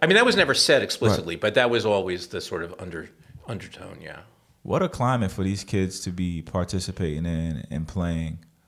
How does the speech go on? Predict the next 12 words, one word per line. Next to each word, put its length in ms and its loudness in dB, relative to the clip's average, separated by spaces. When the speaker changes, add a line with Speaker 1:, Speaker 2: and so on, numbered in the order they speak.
Speaker 2:
Um, 260 -8
eventually, 540 2
there 200 4
was 340 2
an 80 -2
investigation, 800 -4
and 240 2
Speaker 1:
Mm-hmm. 160 -4
Speaker 2:
we've, 500 0
uh, 160 -2
discussed 520 2
that 320 0